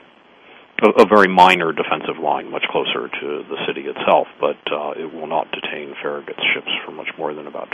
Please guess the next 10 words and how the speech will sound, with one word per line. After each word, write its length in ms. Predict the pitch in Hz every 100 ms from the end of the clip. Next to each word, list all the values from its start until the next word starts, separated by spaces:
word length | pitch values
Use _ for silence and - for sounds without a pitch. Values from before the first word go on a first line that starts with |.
| -
twenty 180 | 78
minutes. 280 | 73 76 - - - - - - - -
So 80 | 101
what 120 | 90
we're 160 | 95 113
really 200 | 117 98
talking 260 | 101 92 80
about 220 | 73 73
here 220 | 76 71
is 120 | 71